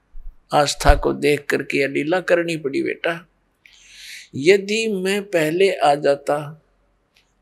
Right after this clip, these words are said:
और ये हरी भरी हो जाती, तुम उपदेश ले लेते, ठीक है, फिर तुम्हारे मन में यह धारणा और आती कि हो सकता है एक बहुत बड़ा मंडलेश्वर है,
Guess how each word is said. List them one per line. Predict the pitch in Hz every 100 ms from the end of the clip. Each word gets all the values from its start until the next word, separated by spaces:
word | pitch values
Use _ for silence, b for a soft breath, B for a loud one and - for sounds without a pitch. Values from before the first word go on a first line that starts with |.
| -
और | 160 165
ये | 185 196
हरी | 160 160 151 170
भरी | 156 139 156
हो | 156 139
जाती, | 147 147 165 156
तुम | 180 190
उपदेश | 180 175 165 190 190 165
ले | 143 120
लेते, | 98 - - 95 - _ _ -
ठीक | 202 220 175
है, | 147 170 _ _ _ _ _ _ _ _ _ _ _ _ -
फिर | 202 202 214
तुम्हारे | 214 185 185 214
मन | 202 196
में | 190 202
यह | 208 190 214 214
धारणा | 190 151 160 196 202
और | 190 190
आती | 175 175 - 196 143 120 _ _ _ _ _ _ B B B _ _ _ _ _ _ _ _ _ _ _ _ _ _ _ _ -
कि | 170 170
हो | 127 165 214
सकता | 214 180 - 190 170
है | 165 185 175 - - -
एक | 185 185
बहुत | 147 156 185 175
बड़ा | 170 170
मंडलेश्वर | 160 - 151 165 170 175 190 185 - 185 170
है, | 151 139 -